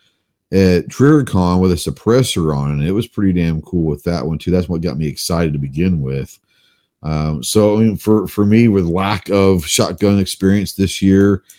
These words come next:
I'm gonna go with the, the, uh, the Mac ten fourteen, which is the M four clone,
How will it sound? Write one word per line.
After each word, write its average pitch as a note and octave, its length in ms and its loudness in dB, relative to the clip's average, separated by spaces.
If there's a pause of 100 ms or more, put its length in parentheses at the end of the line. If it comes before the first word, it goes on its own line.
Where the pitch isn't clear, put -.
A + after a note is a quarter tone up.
(240)
I'm G2 160 0
gonna G2+ 180 4
go F2 260 2
with G#2+ 220 4
the, G2+ 180 2 (120)
the, F2+ 300 0
uh, E2 380 0 (640)
the F2 140 -2
Mac F#2 320 0
ten G2+ 240 0
fourteen, G#2 640 -2
which - 180 -6
is E2 200 -4
the F2 140 -2
M F2+ 120 0
four F#2 260 -4
clone, F#2+ 460 -2